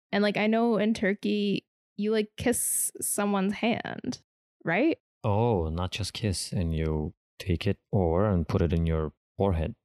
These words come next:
Speaker 2: after you kiss.
Speaker 1: Oh, right. Yeah.
Speaker 2: That's a big sign of respect to show someone who's, like, much older than you.
Speaker 1: You know what? Memo did that to my grandpa when we went to visit
Speaker 2: Did he? <laughs>
Speaker 1: them.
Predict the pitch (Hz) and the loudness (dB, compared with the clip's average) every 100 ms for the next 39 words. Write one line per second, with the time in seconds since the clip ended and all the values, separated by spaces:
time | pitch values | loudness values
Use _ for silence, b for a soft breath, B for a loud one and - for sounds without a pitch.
0 | _ 98 - 85 78 - - - - _ | _ -10 -4 -4 -4 -4 -6 -8 -14 _
1 | _ _ 277 302 269 262 269 226 - 196 | _ _ 2 4 4 2 2 2 0 -2
2 | 240 233 196 - - 262 - 101 - 80 | 0 0 -2 -4 -4 -6 -4 -4 -2 0
3 | 87 82 _ _ - - 87 85 90 - | 0 0 _ _ -8 0 2 2 0 0
4 | - 82 - - _ _ - 82 78 85 | -4 -6 -10 -20 _ _ -4 -2 0 -4
5 | - - 92 78 76 78 - _ _ - | -6 -2 2 2 0 -4 -12 _ _ -2
6 | 82 82 80 82 76 82 78 85 87 87 | 0 2 2 2 2 0 -2 -2 0 0
7 | 85 82 85 82 87 - _ _ - 254 | 2 2 2 0 -2 -6 _ _ -2 2
8 | 277 339 214 202 240 294 - _ _ _ | 2 2 2 2 2 2 -2 _ _ _
9 | _ 226 220 226 254 277 220 196 214 202 | _ -4 0 0 0 2 2 2 2 0
10 | - 220 196 185 165 170 208 202 95 175 | 0 0 2 0 0 0 0 -2 -2 0
11 | 190 196 190 196 196 - - 185 185 190 | 0 2 2 2 0 -2 0 0 2 0
12 | 196 90 101 113 117 127 117 - 95 | 2 2 4 4 4 4 0 0 -4